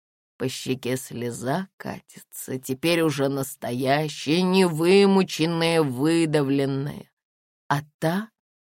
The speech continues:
которую приходить не просили, а она всё равно накатилась. Даже тут не вышел к бабушке Зое Купринька.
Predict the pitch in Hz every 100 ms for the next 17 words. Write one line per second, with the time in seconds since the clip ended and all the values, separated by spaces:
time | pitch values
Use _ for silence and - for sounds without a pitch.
0 | _ _ _ - 156 160 180 180 175 170
1 | 147 143 160 156 143 147 143 151 151 135
2 | 131 - 113 127 - - 127 147 165 _
3 | _ _ _ _ _ _ - 160 170 151
4 | 147 - 127 123 117 120 139 131 - 143
5 | - - - - - - _ _ _ _
6 | _ _ _ _ - 123 131 175 254 254
7 | 208 120 - - 135 151 147 123 135 143
8 | 135 156 147 127 131 127 123 131 135 147
9 | - 127 120 117 131 127 131 127 127 -
10 | 123 123 - - -